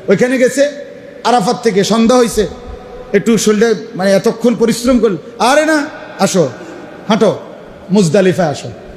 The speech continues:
মুজদালিফার থেকে আবার মিনা আসো, মিনা থেকে আবার কাবায় আসো।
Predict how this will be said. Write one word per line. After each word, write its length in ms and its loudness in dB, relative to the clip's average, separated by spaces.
মুজদালিফার 540 2
থেকে 160 2
আবার 340 2
মিনা 300 2
আসো, 180 -8
মিনা 160 4
থেকে 220 0
আবার 340 0
কাবায় 380 2
আসো। 220 -2